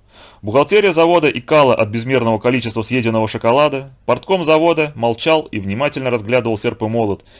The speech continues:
который офицеры обещали засунуть им в задний проход, если что. Профсоюз и местком неделю не выходили на работу по причине необходимости восстановления организмов в части, касающейся половых и иных органов,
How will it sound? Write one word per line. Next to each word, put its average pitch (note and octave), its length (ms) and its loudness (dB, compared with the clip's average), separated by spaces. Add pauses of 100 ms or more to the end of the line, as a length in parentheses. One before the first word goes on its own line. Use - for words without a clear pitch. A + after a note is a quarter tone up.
(120)
который G#2 260 -4
офицеры D3+ 380 -2
обещали B2 340 -4
засунуть A2+ 460 -4
им G#2+ 80 -6
в F#2 40 -8
задний G#2 260 -2
проход, G2+ 500 -4
если F#2+ 220 -8
что. F#2+ 340 -8 (600)
Профсоюз F3 440 -2
и F3 60 -4
местком E3+ 480 0
неделю D#3 340 2
не D3 100 0
выходили C3 380 0
на A#2+ 100 0
работу A#2+ 380 2
по G2+ 100 -4
причине A2+ 340 -4
необходимости A2 680 -4
восстановления A2 540 -2
организмов C3+ 540 -4 (120)
в - 60 -20
части, C3 300 -2
касающейся A#2 600 -2
половых G#2 440 -2
и G2+ 120 -4
иных A2 240 -4
органов, G2 400 -2